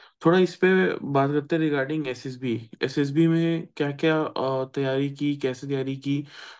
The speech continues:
थोड़ा अपना experience भी बताओ कि, अ, जो, अ, आपके mentors थे उनका,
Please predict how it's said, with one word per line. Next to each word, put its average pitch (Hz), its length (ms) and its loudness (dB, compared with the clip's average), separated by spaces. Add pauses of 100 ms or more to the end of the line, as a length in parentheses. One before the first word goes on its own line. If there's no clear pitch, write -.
(120)
थोड़ा 160 220 6
अपना 151 420 0
experience 143 560 -2
भी 156 60 0
बताओ 139 400 -2
कि, 139 120 -6
अ, 127 380 -4
जो, 135 300 -2 (520)
अ, - 40 -4
आपके 131 600 2 (400)
mentors 131 580 0
थे 143 60 4
उनका, 135 460 -2